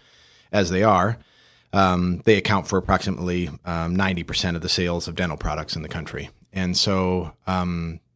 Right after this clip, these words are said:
defendant supplied means that, especially when there's only, when a large percentage of the volume is limited to a few defendants,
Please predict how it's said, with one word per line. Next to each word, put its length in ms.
defendant 380
supplied 400
means 340
that, 400
especially 460
when 140
there's 180
only, 560
when 160
a 60
large 340
percentage 480
of 180
the 60
volume 640
is 340
limited 300
to 80
a 40
few 160
defendants, 540